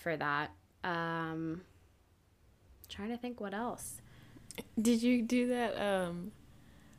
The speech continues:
Speaker 2: classroom leader thing?
Speaker 1: Oh, yeah. I applied to be a class ambassador. I didn't get it, um, but I wasn't surprised. There was, like, almost thirty people that applied, and there's six of 'em.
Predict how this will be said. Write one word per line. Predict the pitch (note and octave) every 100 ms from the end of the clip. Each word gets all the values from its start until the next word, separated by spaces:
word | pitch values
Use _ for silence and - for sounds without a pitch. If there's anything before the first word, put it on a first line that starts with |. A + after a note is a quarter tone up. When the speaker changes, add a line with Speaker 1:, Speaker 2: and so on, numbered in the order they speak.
| - - - -
Speaker 2:
classroom | - G3 F#3 G3 - G#3 G3 F#3+
leader | F#3 F#3+ G3
thing? | G3+ A3 A3 A#3 A#3 - - -
Speaker 1:
Oh, | A3+ A3 G#3
yeah. | G#3+ G#3+ G#3+
I | F#3+ G#3+
applied | A3+ A3+ G#3+
to | -
be | C4
a |
class | C4 G#3 G#3
ambassador. | C#4+ C#4 G#3 G#3 - G#3 G3+ G3+ G#3 -
I | G#3+
didn't | G#3+ A3 B3
get | F#3 F3
it, | E3+ D#3 D#3+ - - - - -
um, | G#3+ G#3+ G#3 G3+ G3+ G3
but | - G3+
I |
wasn't | F#3 F#3 G#3
surprised. | G#3 A3+ G3 E3+ D3+ - - - - -
There | G3+ G3 F#3+ F#3+ F#3+ F#3+ F#3 - -
was, | G#3 G3+
like, | F#3 - - - _ _ -
almost | G3+ G3+ A3 -
thirty | E3 F3+
people | F#3+ G#3
that | A3
applied, | A3 A3 A3 G#3+ G#3+
and | G3
there's | F3+ F3
six | - F3 -
of | E3+
'em. | C#3+ D3 G3+